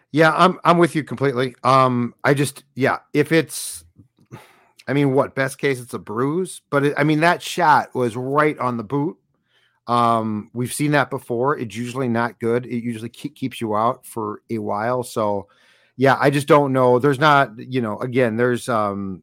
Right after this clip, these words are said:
so Gaudreau bumps up and blah, blah, blah, but that still, that still is not, um, an answer to a guy who is as important. And, you know, to your point, you know, guys like Brodin and Eriksson Ek,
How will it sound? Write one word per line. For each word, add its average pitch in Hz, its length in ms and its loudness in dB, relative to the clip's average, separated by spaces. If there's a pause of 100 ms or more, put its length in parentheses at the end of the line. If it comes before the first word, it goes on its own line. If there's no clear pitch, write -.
so 120 240 0
Gaudreau 123 540 2
bumps 123 340 0
up 120 240 0
and 107 220 -6
blah, 107 200 -8
blah, 104 200 -4
blah, 123 360 2
but 117 160 -6
that 110 140 -6
still, 113 600 -2
that 110 120 -8
still 113 380 -4
is 101 220 -12
not, 104 420 -6 (500)
um, 95 500 -8
an 123 160 -4
answer 139 480 -2
to 120 200 -6
a 104 80 -4
guy 120 280 0
who 113 180 -6
is 95 160 -8
as 107 220 -6
important. 110 580 -6
And, 151 240 -4
you 175 80 0
know, 143 260 2 (600)
to - 120 -10
your 226 140 4
point, 117 360 -2
you 147 60 -6
know, 147 320 -4
guys 226 320 -2
like 196 240 -4
Brodin 139 680 -2 (120)
and 123 140 -4
Eriksson 127 420 -6
Ek, 139 300 -8